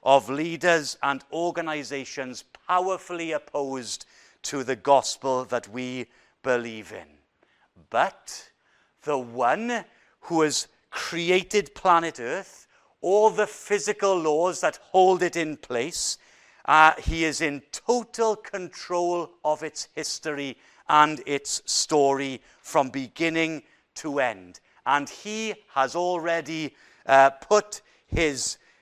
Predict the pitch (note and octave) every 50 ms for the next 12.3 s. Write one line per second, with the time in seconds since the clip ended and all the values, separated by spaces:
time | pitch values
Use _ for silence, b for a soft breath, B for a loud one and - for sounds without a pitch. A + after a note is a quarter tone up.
0 | b b - C3 C3+ C#3+ C3 A2+ - D#3+ F3+ F3 - F3+ F3 E3+ D#3+ - - -
1 | - - - E3 D#3 D3+ D3+ D#3 D#3 D3 - b b b b b b B2 C#3 C#3+
2 | C#3 D3 C#3+ C#3 B2+ - - - - F#3+ F#3 F#3 F#3 F#3+ F#3 - - - D3+ D3
3 | D3 D3 D3 C3+ - b b b b b b C3+ C3 C3+ C#3 C3 - - - F#3
4 | F#3 F3+ E3+ - - - E3 E3 D#3 D#3 D#3 - - - F3 F3 D3 F3 - -
5 | E3+ D#3+ - - - - D#3+ D3+ - - D3+ C#3+ - - D#3+ D3 C#3+ C3 B2+ D3
6 | C#3+ C3 - - - D#3 D3+ C#3+ C3+ C#3+ D3+ D3 C#3 C#3+ C3+ A#2+ C3 A#2+ A#2+ C3
7 | D3 D#3+ F3 F3+ F#3+ F#3+ G3 F#3+ F3 C#3 - - b b b b b b D#3+ D#3+
8 | D#3+ - D3+ D3 B2+ - D3 D#3 D#3+ E3 E3+ E3 E3+ E3 E3 E3+ E3+ D#3+ - -
9 | C3+ D3+ D3+ D3+ - - - D3+ D3 C#3+ - - - - - D3 C#3 C#3 C3+ C3+
10 | C#3 C3+ C3 - b b b b b b - D3 C#3+ C#3 B2+ - - - - F#3
11 | G3+ G#3 G#3 G#3 G#3 G3+ F#3 D#3+ G3 F3+ - - F3+ F3+ E3+ E3+ E3 D3+ D3 C#3+
12 | C#3 C3 - - - -